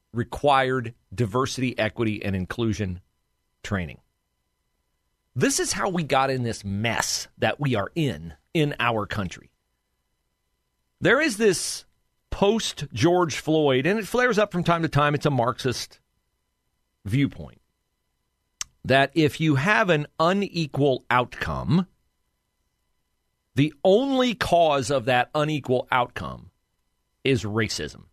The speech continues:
or discrimination of some sort. If you have an unequal outcome, it has nothing to do with how much effort a person has put into learning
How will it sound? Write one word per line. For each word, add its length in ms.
or 120
discrimination 680
of 120
some 180
sort. 220
If 140
you 140
have 160
an 80
unequal 400
outcome, 520
it 100
has 180
nothing 360
to 80
do 160
with 120
how 140
much 240
effort 380
a 60
person 380
has 140
put 160
into 480
learning 600